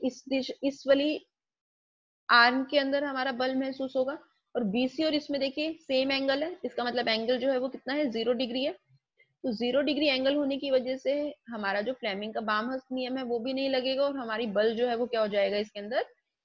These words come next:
ज़ीरो हो जाएगा। सी से D जाने में हमारा,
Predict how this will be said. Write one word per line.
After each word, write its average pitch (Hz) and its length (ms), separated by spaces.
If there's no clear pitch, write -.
ज़ीरो 226 260
हो 175 140
जाएगा। - 340
सी 240 200
से 320 180
D 269 200
जाने 247 300
में 254 120
हमारा, 233 340